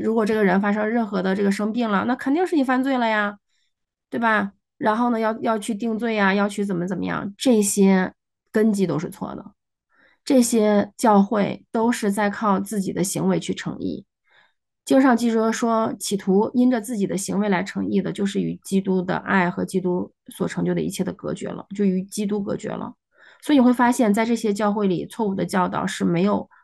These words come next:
办法活出神的丰盛和祝福的，甚至说很长时间，呃，这些教会的人都认为说你不需要去说方言，这个世界上也没有神迹，你只要做好你自己，然后死了到天堂，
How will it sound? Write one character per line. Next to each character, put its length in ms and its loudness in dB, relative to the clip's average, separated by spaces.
办 200 2
法 220 -2
活 220 -4
出 180 0
神 220 -4
的 100 -2
丰 200 -4
盛 120 -4
和 120 -2
祝 160 -6
福 160 -12
的， 180 -10
甚 220 4
至 180 4
说 400 0
很 180 2
长 180 2
时 160 -2
间， 320 2
呃， 180 -2
这 100 -4
些 120 2
教 160 0
会 120 -2
的 100 2
人 280 -4
都 280 0
认 180 0
为 100 2
说 160 -2
你 100 0
不 140 -8
需 120 -4
要 80 -2
去 140 -6
说 240 -10
方 200 -8
言， 200 -12
这 100 2
个 80 4
世 160 0
界 100 4
上 200 2
也 80 2
没 100 0
有 120 0
神 280 -6
迹， 320 -10
你 140 2
只 120 -4
要 200 2
做 140 -2
好 160 0
你 100 0
自 200 0
己， 160 -8
然 200 -4
后 100 2
死 160 -6
了 120 -4
到 140 0
天 220 -2
堂， 300 -6